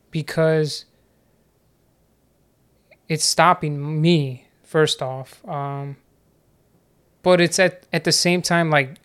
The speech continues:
I don't wanna be blasting on someone else. Like, you know, it's like,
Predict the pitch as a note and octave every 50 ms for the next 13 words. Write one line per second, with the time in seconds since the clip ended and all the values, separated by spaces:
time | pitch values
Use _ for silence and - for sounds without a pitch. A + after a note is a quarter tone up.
0 | _ - - - F3+ F#3 F#3+ F#3+ F#3 F3+ E3+ F3 F3+ E3 D3 - _ _ _ _
1 | _ - - D#3+ D#3+ E3 F3+ F#3 F3 - - - D#3 D3 C#3+ C#3+ C#3 C3+ _ _
2 | _ _ _ _ _ _ _ _ - D3 D3 D3+ D3+ D#3 D#3 D#3 D3+ C#3 C#3 _
3 | _ _ _ _ - - - F3 E3 D#3+ C#3+ C#3 C#3+ D3 F3+ F#3 D3+ C3 B2 -
4 | - - D#3 C#3+ C3+ B2+ - E3+ D3+ D3 D3+ D#3 D3+ - - D3+ C3+ -